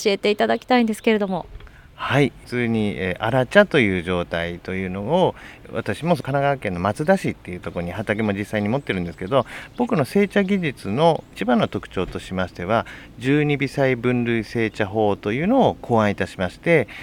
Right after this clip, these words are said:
Speaker 2: えー、その技術をもとに作られてます。
Speaker 1: ちょっと難しいワードが出てきたんですが、この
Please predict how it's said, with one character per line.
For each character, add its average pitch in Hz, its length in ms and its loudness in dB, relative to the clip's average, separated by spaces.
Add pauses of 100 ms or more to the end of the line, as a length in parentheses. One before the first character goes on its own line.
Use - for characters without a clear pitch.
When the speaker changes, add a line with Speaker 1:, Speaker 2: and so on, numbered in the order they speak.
(180)
Speaker 2:
え 104 80 -2
ー、 - 20 -10
そ 139 100 -4
の 135 80 0
技 127 140 -2
術 117 240 -4
を 104 60 2
も 107 120 0
と 214 120 0
に 220 100 4
作 - 180 -6
ら 95 100 2
れ 92 60 0
て 82 140 -8
ま 82 100 -8
す。 87 260 -10 (540)
Speaker 1:
ち - 80 -12
ょ - 20 -16
っ - 40 -20
と 196 120 -4
難 175 560 0
し 294 200 -2
い 277 40 4
ワ 262 200 8
ー - 20 8
ド 262 120 6
が 254 140 6
出 262 140 4
て 247 100 4
き - 80 -8
た 202 180 4
ん 175 60 -2
で 175 80 -4
す - 140 -12
が、 185 360 4
こ - 180 2
の 403 420 6